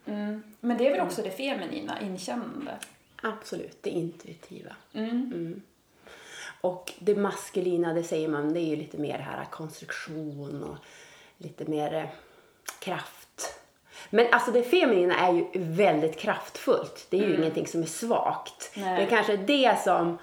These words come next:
Speaker 2: om vi ska gå in på det nu då, att
Speaker 1: Ja.
Speaker 2: i, i, i, ja, min uppfattning är ju att det feminina ofta uppfattas som någonting svagt.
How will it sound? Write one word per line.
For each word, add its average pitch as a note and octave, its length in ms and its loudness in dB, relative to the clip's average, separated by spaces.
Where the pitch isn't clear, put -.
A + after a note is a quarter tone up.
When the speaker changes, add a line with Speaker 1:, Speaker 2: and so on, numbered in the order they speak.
Speaker 2:
om F#3 180 -2
vi F#3 80 0
ska F#3 120 0
gå A3 100 6
in G3 220 2
på - 100 -2
det - 180 -4
nu - 80 -8
då, - 120 -8
att E3+ 440 -6
Speaker 1:
Ja. F3+ 340 0
Speaker 2:
i, A3 80 6
i, G#3 60 8
i, G#3 220 2
ja, C4+ 240 8
min B3 220 6
uppfattning E3+ 520 0
är D#3+ 100 2
ju E3+ 80 0
att D#3+ 180 -2
det F#3 120 -2
feminina E3 640 4
ofta - 540 0
uppfattas - 640 -8
som E3 100 -8
någonting E3 320 -8
svagt. - 800 -4